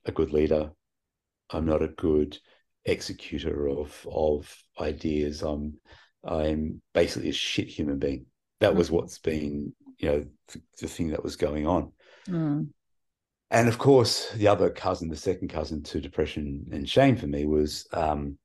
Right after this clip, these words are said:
Speaker 1: comparison. You know, not just comparison myself to others, but comparison to me five years ago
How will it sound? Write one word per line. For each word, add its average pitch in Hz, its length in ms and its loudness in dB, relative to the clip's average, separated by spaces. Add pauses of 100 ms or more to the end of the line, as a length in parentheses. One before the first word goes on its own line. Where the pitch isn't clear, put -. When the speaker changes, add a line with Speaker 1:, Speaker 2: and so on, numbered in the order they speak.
(200)
Speaker 1:
comparison. 82 600 0 (1800)
You 82 120 -2
know, 76 260 4
not 98 200 4
just - 160 -4
comparison 76 920 -2 (760)
myself 78 380 -2
to - 160 -6
others, 76 480 -2
but - 300 -4 (340)
comparison 78 720 -2
to 73 760 -4 (320)
me 78 560 0 (720)
five 80 320 4
years 67 240 -6
ago 64 180 -8